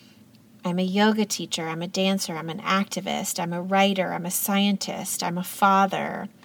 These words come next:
We build these identities, and once we've declared these parts of ourselves, then we tie ourselves into what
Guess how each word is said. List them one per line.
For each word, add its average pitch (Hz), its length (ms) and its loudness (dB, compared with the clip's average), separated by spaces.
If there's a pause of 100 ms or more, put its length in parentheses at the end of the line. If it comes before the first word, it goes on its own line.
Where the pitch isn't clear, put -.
(720)
We 208 120 -2
build 220 260 6
these 247 160 2
identities, 208 720 2
and 185 160 0
once 214 260 -2
we've 240 180 0
declared 214 720 2
these 190 240 -2
parts 269 460 -2
of 190 100 -2
ourselves, - 960 -4 (960)
then 208 320 4
we 196 260 -2 (100)
tie 269 540 4
ourselves 175 960 -2 (1400)
into 214 540 4
what 202 440 6